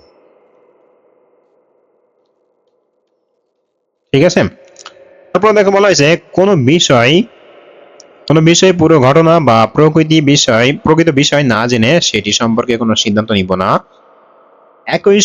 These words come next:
সংবাদ একাধিক গণমাধ্যমে এসেছে কিনা তা খুঁজে বের করব। একই সংবাদ একাধিক গণমাধ্যমে আসলে সর্বাধিক মিল রয়েছে এমন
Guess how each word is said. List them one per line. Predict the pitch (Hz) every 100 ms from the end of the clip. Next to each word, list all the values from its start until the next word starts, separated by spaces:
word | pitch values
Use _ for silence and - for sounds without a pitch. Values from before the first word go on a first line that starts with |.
| -
সংবাদ | 180 175 139 147 131
একাধিক | - 160 139
গণমাধ্যমে | 139 143 143 139 151 147 110
এসেছে | 131 - 143
কিনা | 143 123
তা | 95
খুঁজে | - 107 98
বের | 98 107
করব। | 107 90 113 208 - _ - - - - - - -
একই | 180 202 -
সংবাদ | 185 185 185 131
একাধিক | 151 156 139
গণমাধ্যমে | 123 123 123 139 107
আসলে | 113 131 113 147 147
সর্বাধিক | 151 160 - 180 165 - 113
মিল | 120 127 117
রয়েছে | 117 117 - 170 - 165
এমন | 185 156